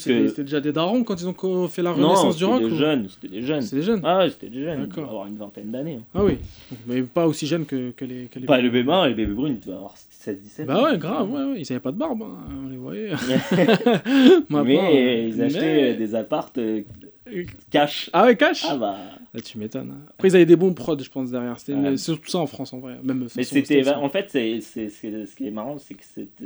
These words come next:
Speaker 2: c'est, ces groupes-là, ils ont été vachement poussés par, euh, bah, ne-, Philippe Manœuvre, qui à l'époque
Speaker 1: Ah ouais.
Speaker 2: était, euh, rédacteur en chef, chef de Rock and Folk, je crois, un truc comme ça. Et, euh, c'est lui qui, en fait, qui a un peu créé cette mode des bébés rockers. À la base, c'était juste des mecs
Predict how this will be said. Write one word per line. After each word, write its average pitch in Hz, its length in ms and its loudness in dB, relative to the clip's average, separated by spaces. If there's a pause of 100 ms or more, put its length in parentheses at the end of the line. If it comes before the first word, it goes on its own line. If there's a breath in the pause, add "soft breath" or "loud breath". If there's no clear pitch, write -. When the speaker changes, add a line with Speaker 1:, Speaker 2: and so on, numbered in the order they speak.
Speaker 2:
c'est, 104 360 -16
ces - 180 -14
groupes-là, 156 360 -4
ils 117 120 -2
ont 107 60 -6
été 104 200 -10
vachement 110 380 -4
poussés - 560 -10 (720 soft breath)
par, 104 260 -4
euh, 98 540 -8
bah, 101 240 -6
ne-, 101 140 -6 (440)
Philippe 117 240 -8
Manœuvre, 120 420 -4 (180)
qui 101 100 -12
à 104 60 -8
l'époque 156 220 -4
Speaker 1:
Ah 208 100 2
ouais. 175 120 0
Speaker 2:
était, 107 240 -4
euh, 101 180 -2
rédacteur 104 520 -4
en 107 120 -6
chef, 120 260 -8 (360)
chef 233 320 -8
de 98 520 -8 (100)
Rock 104 260 -14
and 101 60 -8 (100)
Folk, 160 180 -10
je - 60 -20
crois, 151 140 -14
un 143 40 -12
truc - 120 -20
comme 117 100 -14
ça. - 160 -18 (920 loud breath)
Et, 110 180 -2
euh, 98 280 -6
c'est 101 300 -6
lui 156 220 -6
qui, 160 100 -6
en - 100 -4
fait, - 220 -8
qui - 100 -8
a 107 200 -6
un 104 120 -8
peu 147 180 0
créé 151 320 0
cette 123 280 -6
mode 131 420 0
des 107 100 -4
bébés 107 240 -4
rockers. 131 320 -4
À - 20 -8
la 104 120 -8
base, 139 200 0
c'était - 180 -6
juste 120 200 -8
des 110 100 -4
mecs 127 240 -2